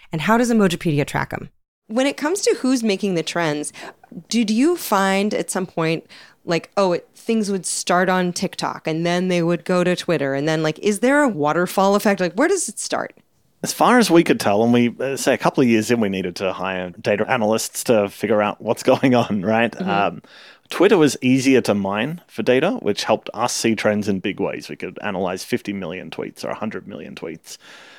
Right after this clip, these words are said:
Speaker 2: But it was clear from some of these reports from companies like Apple where they'd selectively show stuff that was happening in private messaging. As far as I can see, it's happening in private messaging first. In small communities, small groups have a little, a shared,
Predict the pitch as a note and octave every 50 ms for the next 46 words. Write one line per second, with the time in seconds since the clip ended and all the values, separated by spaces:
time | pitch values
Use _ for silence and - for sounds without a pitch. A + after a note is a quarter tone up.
0 | - _ - C#3+ C#3 C#3+ D#3 C3+ - - - D3 D#3 D#3+ D3+ D3 - - D3 E3
1 | F#3 F#3 E3 - E3+ D#3 D3 C3+ C#3 C3+ C3 B2+ A#2 - - - _ B2 A#2+ A2+
2 | - - B2 B2 A2+ - - - A2+ A2+ B2+ - C#3 C#3+ D3 - D3 C#3+ B2+ C#3
3 | C3 B2+ B2+ - B2 C#3+ D3 E3 D3 A#2+ A#2 G#2+ G#2 G#2 F#2+ - - - G2+ F2+
4 | F2+ G#2 A2+ - - C3+ A#2 A2+ A#2 A#2 A2+ - - A#2 A2+ A2 - B2+ A#2 A2
5 | - - F#2+ F#2 G2+ - - A2 - - A2 G#2+ G2+ G2+ F#2+ - - - - -
6 | _ - G2+ F#2 - - A2+ B2+ C3 D3 G#2+ C#3 D#3+ E3 - F#3 E3 - F3 F#3
7 | G3+ G3+ - _ - - - - _ _ _ _ _ _ - - - - D#3 F#3+
8 | G3 - - A3+ - G#3 - - A2+ G2+ - - - C3 C3 B2+ A#2 - B2 C3
9 | C#3 C3+ G2+ A#2+ C3+ - - C3+ C#3 B2+ - - E3 C#3+ - - - F3+ G#2 G#2
10 | - - A#2+ B2 C3+ D3+ D3 - B2+ A#2+ A2 G#2 G#2 G#2 G2+ A2+ A#2+ - - -
11 | A2 G#2+ A#2 A#2+ G#2+ A2+ A2+ A#2 G#2 - - - G#2+ G#2+ A2+ A2 A2 A2 A2 A2+
12 | A2 - _ _ _ _ _ _ _ _ _ _ - G#2 - - - G#2 G#2 G#2+
13 | A2 A2 -